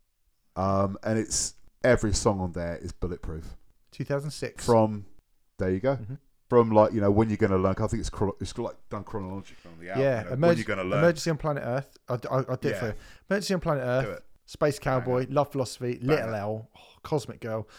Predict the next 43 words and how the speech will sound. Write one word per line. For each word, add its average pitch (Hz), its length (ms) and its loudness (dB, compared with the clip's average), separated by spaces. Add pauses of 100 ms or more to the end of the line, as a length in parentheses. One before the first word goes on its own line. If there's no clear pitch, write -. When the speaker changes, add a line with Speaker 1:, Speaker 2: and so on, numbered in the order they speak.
(220)
Speaker 2:
Dynamite, 120 640 0
Seven 147 320 -2
Days 139 180 0
in 123 60 -4
Sunny 120 240 -4
June, 107 380 -4
Virtual 147 300 0
Speaker 1:
Yeah. 127 40 -4
Speaker 2:
Insanity, 110 680 -10
fucking - 200 -16
hell. 104 120 -10 (380)
Uh, 113 500 -4
You 180 140 2
Give 180 140 2
Me 170 60 2
Something, 160 600 0
which - 180 -12
is 95 60 -14
brilliant. 107 340 -6 (220)
Supersonic, - 880 2 (640)
good 127 120 -2
Oasis 117 360 -2
Speaker 1:
Great. 127 180 -2
Speaker 2:
cover. 135 240 -2
It's 101 180 -14
not - 120 -10
an 80 80 -14
Oasis 82 300 -14
cover. - 420 -2
Speaker 1:
<laughs> - 60 -12
Speaker 2:
Um, 139 480 2 (140)
Feels 202 360 6
Just - 280 -4
Like 175 180 2
It - 80 -8
Should 202 300 0
Be, 220 360 4 (220)
which - 160 -8
is 110 80 -6
a 107 40 -4
live, 127 640 -2 (360)
uh, 92 320 -8
one. - 240 -10